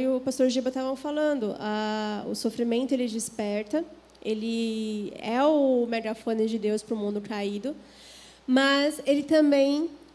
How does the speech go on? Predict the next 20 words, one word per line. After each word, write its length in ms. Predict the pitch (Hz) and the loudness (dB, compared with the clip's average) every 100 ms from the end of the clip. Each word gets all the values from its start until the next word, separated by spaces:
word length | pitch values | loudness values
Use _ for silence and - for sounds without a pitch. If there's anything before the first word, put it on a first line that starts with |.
| - - | -14 -4
a, 960 | 247 247 247 247 247 240 240 233 - - | 0 2 4 4 4 4 2 0 -4 2
da 100 | 262 | 4
mesma 360 | 277 320 320 330 | 6 6 4 2
forma 520 | - 302 330 330 294 | 2 4 4 6 4
que 140 | 294 | 4
a 100 | 269 | 4
gente 400 | 247 262 262 - | 4 2 2 -2
tem 540 | - 262 262 262 226 - - - - | 0 4 6 4 0 -4 -14 -20 -12
a, 120 | 214 | -6
a 340 | 220 226 - 220 | -2 -2 -2 -6
opção 720 | 214 - 262 262 285 247 214 | -6 -4 2 2 2 0 -6
de 160 | 202 214 | -8 -6
não 260 | 226 254 311 | 0 2 2
escolher 480 | 302 269 226 214 | 0 -6 -6 -6
Deus, 420 | 214 233 277 294 240 | 0 4 6 4 0
existe 380 | 240 220 240 | -4 -4 -6
a 40 | 240 | -6
opção 360 | 233 - 220 | -8 -10 -10
de 80 | 254 | -10
escolher 400 | - 247 220 208 | -10 -8 -4 -6